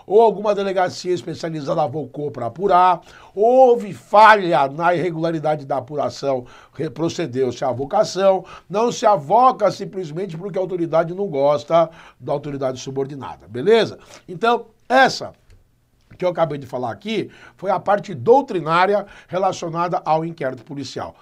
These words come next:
Agora, vamos ver aqui os artigos que chamam a atenção. Gente, voltando um pouco, vai, eu fui até o treze A, mas vou voltar um pouquinho aqui.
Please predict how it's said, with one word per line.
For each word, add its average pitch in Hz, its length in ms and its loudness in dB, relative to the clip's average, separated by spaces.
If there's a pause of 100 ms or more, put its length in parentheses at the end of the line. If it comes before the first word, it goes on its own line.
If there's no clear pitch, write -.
(200)
Agora, 180 340 4 (160)
vamos 269 320 -2
ver 208 160 2
aqui 196 420 -2
os 202 200 -2
artigos 185 540 -4
que 185 140 -12
chamam 180 360 -2
a 175 60 2
atenção. 143 520 -6 (380)
Gente, 220 460 0 (160)
voltando 233 920 4
um 226 180 -4
pouco, 143 420 -4
vai, 147 260 4
eu 151 80 -4
fui 180 120 -6
até 175 140 -6
o 180 80 -2
treze 147 400 -4
A, 160 260 6 (300)
mas 165 160 -6
vou 190 100 0
voltar 185 260 2
um 180 80 2
pouquinho 170 380 0
aqui. 98 360 -8